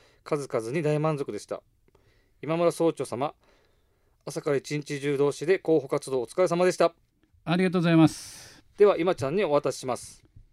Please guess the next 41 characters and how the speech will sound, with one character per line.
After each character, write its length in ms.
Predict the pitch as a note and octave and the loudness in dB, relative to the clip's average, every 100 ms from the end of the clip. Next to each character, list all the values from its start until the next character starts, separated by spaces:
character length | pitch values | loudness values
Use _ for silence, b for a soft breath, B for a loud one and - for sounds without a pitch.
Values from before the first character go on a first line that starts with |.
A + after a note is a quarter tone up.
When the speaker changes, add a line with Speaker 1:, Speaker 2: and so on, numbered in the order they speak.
| _ _ _ - | _ _ _ 0
Speaker 2:
は 220 | D3+ B3+ | 4 4
い、 120 | - - | 2 -4
え、 120 | A3 | 0
ラ 120 | A3 | 2
ジ 100 | A3+ | 6
オ 60 | B3 | 6
ネ 120 | A#3+ | 6
ー 40 | |
ム、 100 | A3 | 6
頑 180 | G3 G3+ | 6 4
張 120 | G3 | 6
れ 80 | G3 | 4
元 180 | F3 F3 | 4 2
気 100 | - | 0
く 120 | - | 2
ん 80 | C#3 | 2
さ 160 | - B2+ | 2 0
ん、 80 | |
お 40 | B2 | 0
便 200 | C3+ A#2+ | -2 -2
り 100 | A#2 | 0
あ 60 | |
り 80 | A#2+ | 0
が 100 | C#3 | -2
と 160 | C3 A#2 | 0 -2
う 60 | |
ご 80 | A2 | -2
ざ 120 | A2+ | -2
い 60 | A2+ | 2
ま 140 | D#3 G3 | 2 2
す。 140 | - b b b b - | -2 b b b b -2
ま 220 | G#3 G#3 | 2 2
あ、 20 | |
ゲ 120 | G3 | 2
ス 120 | G#3 - | 2 4
ト 80 | |
の 180 | G#3 - | 4 4
お 80 | E3+ | 0
二 200 | C#3+ D3+ | -2 0
人 120 | C3+ | 4
に 200 | B2 D#3 | 6 4